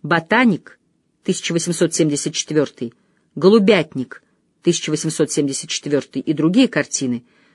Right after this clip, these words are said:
представляют характерные типы московских обывателей того времени. Именно это приводило в восторг Стасова.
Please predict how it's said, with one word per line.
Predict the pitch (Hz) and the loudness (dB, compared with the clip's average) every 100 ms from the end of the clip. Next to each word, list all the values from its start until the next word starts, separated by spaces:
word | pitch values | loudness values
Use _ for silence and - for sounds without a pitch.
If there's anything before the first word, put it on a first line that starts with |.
| _ | _
представляют | - 190 - 208 240 240 - _ _ _ _ _ _ _ _ _ _ _ _ | -2 0 2 4 4 4 -2 _ _ _ _ _ _ _ _ _ _ _ _
характерные | - 208 262 285 - 214 214 | -4 2 2 2 2 4 6
типы | 202 - 320 262 | 4 2 4 6
московских | 185 - - 269 - - - | 4 2 0 0 0 -4 -2
обывателей | 180 160 160 214 - 151 | 0 2 4 2 0 -2
того | - 143 165 | -2 -2 -2
времени. | 147 127 117 110 113 _ _ _ _ _ _ _ _ _ _ _ _ _ _ _ - _ _ _ | 0 -2 -2 -8 -14 _ _ _ _ _ _ _ _ _ _ _ _ _ _ _ -20 _ _ _
Именно | 262 285 285 | 6 8 8
это | - 262 - | 8 4 4
приводило | 160 160 160 156 156 | 2 2 2 4 2
в | 143 | 4
восторг | 156 - - 170 - | 2 0 0 -2 -2
Стасова. | - - 170 - - 120 117 | -4 -2 -4 -4 -6 -6 -10